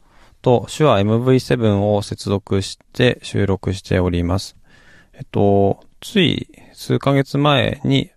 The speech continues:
えー、手話エムブイセブンのファームウェアアップデートにより、ユーエスビーType-Cのアイオーエスデバイスでの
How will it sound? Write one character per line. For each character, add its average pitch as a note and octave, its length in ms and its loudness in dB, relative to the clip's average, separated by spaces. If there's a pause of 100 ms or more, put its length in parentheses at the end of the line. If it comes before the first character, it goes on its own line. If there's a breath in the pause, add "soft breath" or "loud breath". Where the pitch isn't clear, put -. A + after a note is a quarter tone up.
(480 soft breath)
え G2+ 520 -2
ー、 - 120 -10
手 A2+ 80 0
話 G2 100 4
エ G2 60 2
ム G2+ 160 0
ブ G#2+ 120 0
イ G#2 60 2
セ A#2 140 -2
ブ G#2+ 100 0
ン G2+ 40 2
の F#2+ 40 0
フ F#2 80 -2
ァ G#2+ 80 4
ー - 40 2
ム A2 120 2
ウ - 20 4
ェ G#2+ 40 4
ア - 60 4
ア - 20 2
ッ - 0 -
プ - 240 -4
デ G#2 220 2
ー - 20 -20 (120)
ト F#2+ 140 -2
に F2+ 160 0
よ F2+ 160 0
り、 B2 220 0 (1200 loud breath)
ユ A#2 140 2
ー - 20 6
エ A#2+ 40 4
ス - 140 -6
ビ A#2+ 160 2
ー - 20 -4
Type-C B2 920 0 (120)
の A#2 240 2
ア G#2+ 60 4
イ - 20 4
オ G#2+ 140 4
ー - 20 4
エ - 40 2
ス - 120 -10
デ G#2+ 140 2
バ G#2+ 180 4
イ G2 80 2
ス - 380 -4 (680)
で A2 160 2
の B2+ 240 0